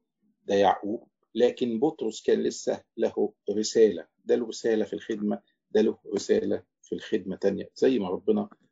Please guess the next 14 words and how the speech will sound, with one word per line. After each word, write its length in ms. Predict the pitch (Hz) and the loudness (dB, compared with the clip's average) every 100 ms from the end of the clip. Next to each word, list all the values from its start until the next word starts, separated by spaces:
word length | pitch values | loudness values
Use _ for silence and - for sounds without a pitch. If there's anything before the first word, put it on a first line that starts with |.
| _ - | _ -14
بيشوف. 760 | 95 90 - - 101 - - _ _ _ _ _ _ | -8 -8 -8 -6 -4 -6 -16 _ _ _ _ _ _
بينتهي 440 | 110 120 117 143 | -6 -4 0 2
الإصحاح 360 | 123 - 131 - | 2 0 -4 0
بأن 260 | 110 107 104 | 2 2 0
ملاك 320 | 110 113 113 | 0 -2 -4
الرب 340 | 98 104 101 - - | -2 -4 -4 -8 -4
يضرب، 480 | 110 104 101 95 - _ _ - | -2 0 0 -2 -10 _ _ -6
آه، 200 | - - - | -4 -4 -2
هيرودس 680 | 101 107 110 101 - - - | 0 2 0 0 -4 -10 -10
الملك 440 | 90 101 110 110 _ _ | -6 -2 -2 -2 _ _
وبيموت، 760 | - 95 95 92 104 110 - - _ _ | -14 -12 -8 -2 0 -2 -6 -20 _ _
وتنتهي 1080 | - 117 117 113 - _ 107 101 127 120 110 | -2 2 2 2 -4 _ -4 0 2 2 0
كده 380 | 104 110 107 - | 0 2 2 0
تقريبا 640 | 110 - 104 113 107 107 | -6 -4 -2 0 0 -2